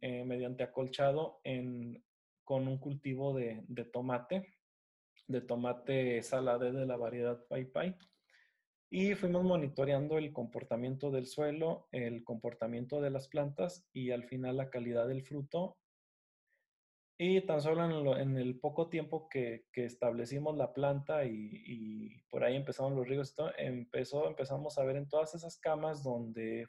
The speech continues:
fue in-, in-, inoculado el, el residuo del hongo, pues que había fructificaciones de, del hongo. Esto quiere decir que había ya ahí una dinámica microbiana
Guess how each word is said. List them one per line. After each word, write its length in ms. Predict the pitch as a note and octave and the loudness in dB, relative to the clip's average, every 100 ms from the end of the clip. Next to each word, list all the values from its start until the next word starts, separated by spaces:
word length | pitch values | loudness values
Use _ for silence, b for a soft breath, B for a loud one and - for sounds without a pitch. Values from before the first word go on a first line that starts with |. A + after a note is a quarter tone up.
| - | -2
fue 120 | C#3 | 0
in-, 280 | C#3+ D3 - | 0 -2 -6
in-, 280 | C3+ C3+ C#3 | -4 -4 -2
inoculado 680 | C3 A#2+ - B2 B2+ C3 C3+ | -2 -4 -4 0 2 2 0
el, 200 | B2 - | -2 -6
el 140 | - A#2+ | -8 -6
residuo 380 | C3 - C#3+ | -6 -4 0
del 160 | D3 C#3 | 2 2
hongo, 320 | C#3 D3 F#3 B B B B B _ | 0 -2 -4 B B B B B _
pues 140 | C#3+ C3+ | -2 4
que 100 | C#3 | 6
había 180 | D3 | 8
fructificaciones 960 | D3 E3+ - C3+ B2 B2+ B2+ D3 D3 C#3+ | 6 2 -4 -6 -2 -2 -2 -2 -2 -4
de, 200 | B2+ A#2 | -4 -4
del 180 | A#2 B2+ | -4 0
hongo. 220 | F3 E3 | 2 2
Esto 260 | C#3 - C#3+ | 0 -4 -6
quiere 140 | C#3 | -6
decir 200 | C3 C#3 | -4 -6
que 100 | C3+ | -2
había 400 | C3+ C3 C#3 C#3 | 0 2 2 2
ya 200 | C3 C3+ | 2 2
ahí 180 | C3 C3+ | 2 2
una 240 | C#3 C#3+ C#3+ | 0 0 0
dinámica 720 | C3 B2+ B2+ C3+ C#3 C#3 C3 | 0 -2 -2 0 0 -2 -4
microbiana 840 | B2 A#2 A#2+ A#2+ C3 C3+ C#3+ C#3 | -4 -6 -6 -2 -2 -2 0 -2